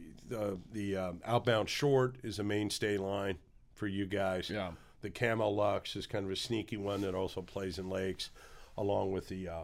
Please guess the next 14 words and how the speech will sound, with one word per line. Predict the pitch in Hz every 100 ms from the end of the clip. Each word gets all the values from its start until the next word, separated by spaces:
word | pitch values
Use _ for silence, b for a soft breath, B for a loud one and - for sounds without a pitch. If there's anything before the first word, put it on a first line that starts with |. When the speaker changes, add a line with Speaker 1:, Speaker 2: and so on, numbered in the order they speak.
| -
Speaker 1:
Aqua | 110 104 98
Lux. | 92 92 - - -
Speaker 2:
Coastal | - 165 - 135
Quick | 131 160
Shooter | - 127 104 98
is | 101
Speaker 1:
Coastal | 117 117 147
Speaker 2:
a | 127
Speaker 1:
Quick | 127 120
Shooter. | - 113 101 95 -
Yeah, | 107 107
Speaker 2:
popular | 101
one. | 95
Speaker 1:
that's | 95 92 -